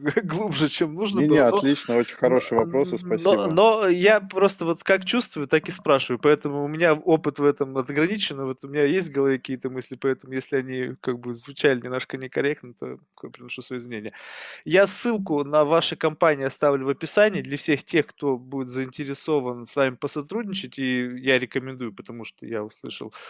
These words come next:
Speaker 1: очень здравые, такие чёткие мысли, ход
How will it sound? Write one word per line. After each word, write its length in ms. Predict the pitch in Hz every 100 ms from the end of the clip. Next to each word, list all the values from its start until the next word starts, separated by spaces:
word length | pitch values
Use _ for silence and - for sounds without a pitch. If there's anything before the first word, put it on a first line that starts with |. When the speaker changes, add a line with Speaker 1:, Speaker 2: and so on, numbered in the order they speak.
| -
Speaker 1:
очень 360 | 139 135 120 110
здравые, 680 | 104 113 131 131 120 110 110
такие 280 | 113 - 113
чёткие 560 | - 135 - - 117
мысли, 440 | 113 131 180 190 127
ход 240 | - 127